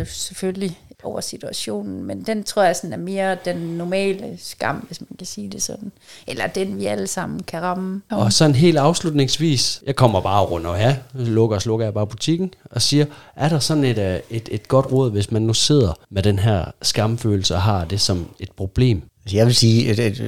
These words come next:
Speaker 3: hvis, hvis jeg skulle komme med et godt råd, så, så er det jo den, at den, der sidder med skammen, i det her tilfælde har det ikke været så meget mig, men, men jeg har jo mærket den meget den anden vej.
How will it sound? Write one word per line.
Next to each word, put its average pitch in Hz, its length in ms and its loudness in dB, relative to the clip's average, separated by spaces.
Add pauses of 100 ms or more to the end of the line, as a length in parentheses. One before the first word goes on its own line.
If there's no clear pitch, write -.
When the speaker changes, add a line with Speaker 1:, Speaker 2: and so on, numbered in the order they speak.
(240)
Speaker 3:
hvis, 104 260 -4
hvis 104 320 0
jeg 101 140 2
skulle 101 320 -2
komme 117 240 4
med 110 80 4
et 95 100 -2
godt 107 220 2
råd, 107 220 6
så, 113 340 4
så 117 140 2
er 110 80 4
det 113 80 4
jo 98 40 4
den, 107 280 2
at 101 200 -4
den, 110 140 2
der 104 60 0
sidder 113 200 2
med 107 100 0
skammen, 104 440 2
i 101 140 -4
det 110 140 0
her 117 100 4
tilfælde 110 420 2
har 95 80 2
det 101 60 2
ikke 117 100 -2
været 101 160 0
så - 80 -4
meget 104 200 4
mig, 107 240 2
men, 113 220 -2
men 101 200 0
jeg 113 100 0
har 120 80 2
jo 117 60 2
mærket 113 420 0
den 98 100 0
meget 101 200 2
den 101 120 0
anden 107 180 2
vej. 101 180 0